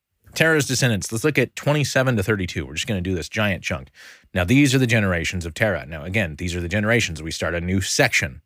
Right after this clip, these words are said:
Okay, you had the lineage that ran through, and there's the linea-, lineage. Now we're gonna talk a different section. We're doing a different part of the story, the different part of the narrative here, okay? So grabs that. These are the generations of Terah.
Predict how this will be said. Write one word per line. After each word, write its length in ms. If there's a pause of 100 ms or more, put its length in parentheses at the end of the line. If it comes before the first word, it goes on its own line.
Okay, 140
you 180
had 260
the 60
lineage 440
that 160
ran 260
through, 300
and 140
there's 140
the 80
linea-, 500
lineage. 640 (680)
Now 240
we're 120
gonna 160
talk 340 (120)
a 140
different 480
section. 380
We're 100
doing 320
a 100 (300)
different 340
part 180
of 60
the 80
story, 300
the 80
different 260
part 120
of 60
the 60
narrative 380
here, 160
okay? 220 (220)
So 160 (280)
grabs 320
that. 200 (640)
These 180
are 20
the 80
generations 560
of 80
Terah. 380